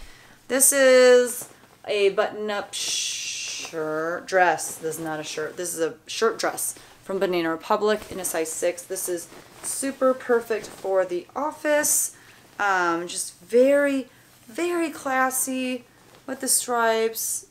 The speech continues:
with the buttons, with the collar, with all the things, just the perfect piece for a teacher, anyone who works in an office setting. Love to see it.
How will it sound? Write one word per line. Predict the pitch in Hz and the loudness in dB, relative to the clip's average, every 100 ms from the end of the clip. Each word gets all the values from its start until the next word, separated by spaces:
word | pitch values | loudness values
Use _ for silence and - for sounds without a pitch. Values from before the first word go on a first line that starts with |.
| _ | _
with | 233 247 - | -6 -6 -6
the | 240 | -6
buttons, | 220 214 - 208 202 196 202 190 - - - - _ - | 0 0 0 -8 -8 -8 -8 -6 -8 -10 -20 -20 _ -8
with | 262 - | -6 -4
the | |
collar, | 277 - 170 160 160 160 160 160 170 - _ _ _ - | -6 -4 -2 0 0 0 -2 -4 -6 -14 _ _ _ -18
with | 202 | -8
all | - 202 208 | -2 0 0
the | 214 | -4
things, | 208 185 170 170 165 - | -6 -6 -6 -8 -12 -6
just | 214 202 - | -2 -2 -4
the | 196 | -10
perfect | - 180 165 165 - | -8 -10 -10 -14 -14
piece | 165 160 156 - | -12 -8 -6 -6
for | - - 170 - | -10 -6 -2 -2
a | 196 | -4
teacher, | - 330 - 302 294 285 277 | -2 -2 0 -4 0 2 2
anyone | - 233 233 220 | 0 -4 -6 -6
who | |
works | 214 208 - | -6 -6 -6
in | 190 | -8
an | 180 | -8
office | 160 165 175 | -10 -10 -8
setting. | - 165 160 156 160 - - - - - - - - _ | -4 -4 -2 -4 -8 -14 -20 -20 -20 -20 -20 -20 -20 _
Love | - 202 | -12 -12
to | 196 | -8
see | 190 - 160 | -8 -6 -2
it. | 156 156 | -2 -2